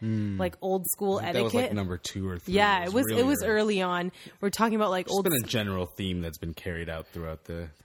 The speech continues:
Speaker 1: podcast, I
Speaker 2: Yeah,
Speaker 1: think.
Speaker 2: which makes sense. But, yeah, and you kinda gave a lot of tips of, you know, what guys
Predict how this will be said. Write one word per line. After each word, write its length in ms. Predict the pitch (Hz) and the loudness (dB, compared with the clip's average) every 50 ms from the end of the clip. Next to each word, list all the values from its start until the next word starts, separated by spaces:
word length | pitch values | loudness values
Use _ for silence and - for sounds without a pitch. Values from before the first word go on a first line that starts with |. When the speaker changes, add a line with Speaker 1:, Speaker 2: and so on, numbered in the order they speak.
| _ - | _ -10
Speaker 1:
podcast, 460 | 95 90 82 - - 90 92 - - | -10 -10 -10 -10 -12 -12 -12 -6 -2
I 40 | 311 | 0
Speaker 2:
Yeah, 120 | 330 233 156 | 2 2 2
Speaker 1:
think. 100 | 156 185 | 2 0
Speaker 2:
which 180 | 208 - - | -2 0 2
makes 220 | 233 226 - - - | 2 0 0 0 -2
sense. 300 | - 160 - - 170 - - - | -2 -2 -2 -4 -8 -8 -2 0
But, 260 | 214 196 165 - - _ _ - | 0 0 0 -2 -6 _ _ 0
yeah, 340 | 240 269 311 339 277 196 185 | 2 4 6 6 4 4 2
and 120 | 190 202 | 0 0
you 60 | 208 196 | 0 0
kinda 260 | - 214 226 214 196 | 2 2 2 2 2
gave 220 | 170 190 190 180 | 0 0 0 0
a 40 | 190 | 2
lot 180 | 190 185 175 175 | 2 2 0 0
of 100 | 175 - | -2 -4
tips 380 | - - 185 175 - - - | -2 -2 -2 -2 -2 -4 -2
of, 240 | 185 170 165 151 - _ - - - - _ - | -2 -2 -2 -4 -12 _ -20 -20 -20 -20 _ -4
you 100 | - 190 | 0 0
know, 80 | 196 185 | 2 2
what 240 | 165 180 175 - - | 2 0 -4 -2 0
guys 300 | 202 180 180 185 190 | 2 2 2 2 0